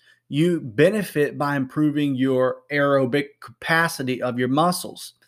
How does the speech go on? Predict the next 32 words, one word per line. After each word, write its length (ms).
Not 300
to 80
mention, 480
it's 180
also 340
good 300
for 160
your 240
heart, 440
your 180
cardiovascular 1000
system. 540
It's 140
good 200
for 120
your 140
immune 380
system, 560
and 120
it's 140
good 220
for 180
your 160
mental 440
health. 520
When 160
it 140
comes 320
to 80
building 520
your 360
endurance, 880